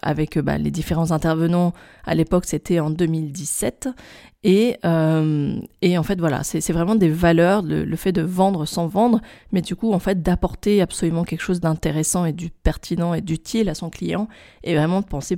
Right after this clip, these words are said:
à lui en premier avant de penser à vendre son offre. Et c'est vraiment ça que, que, que j'essaie aussi de vous partager, euh, au travers de mes podcasts. C'est vraiment de, de, de,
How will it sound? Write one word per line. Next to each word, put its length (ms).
à 120
lui 360
en 80
premier 600
avant 220
de 100
penser 300
à 80
vendre 420
son 220
offre. 240
Et 60
c'est 100
vraiment 200
ça 300
que, 360
que, 280
que 160
j'essaie 320
aussi 220
de 60
vous 100
partager, 520
euh, 140
au 140
travers 260
de 60
mes 80
podcasts. 540
C'est 140
vraiment 320
de, 180
de, 180
de, 340